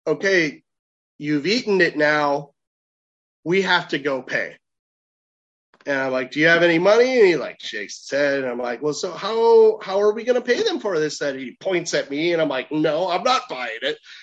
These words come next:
Um, eventually, like, dude just kinda, like, left and I'm, like, talking to the attendant, like, "I'm sorry."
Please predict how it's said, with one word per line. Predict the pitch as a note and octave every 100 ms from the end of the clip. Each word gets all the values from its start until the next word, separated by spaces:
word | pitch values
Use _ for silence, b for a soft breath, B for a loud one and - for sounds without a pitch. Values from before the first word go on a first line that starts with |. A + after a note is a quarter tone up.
| B B F3+
Um, | F3+ D#3+ G3+
eventually, | G3 A3 F4+ F#4 D#4 B3+
like, | G#3+ F#3+ E3 D#3+
dude | A3 G3+
just | A#3 -
kinda, | A#3 G#3+
like, | F3 D#3+
left | C#3 E3+ A3+ -
and | F3+
I'm, | F3 F3
like, | E3+ D#3+
talking | E3+ F3 F3+ F3
to | D#3
the | D3+
attendant, | D#3 F3+ F3
like, | D3+ C3+
"I'm | F#3+ E3
sorry." | D#3 - D3 D3+ D3+ B2+ C3+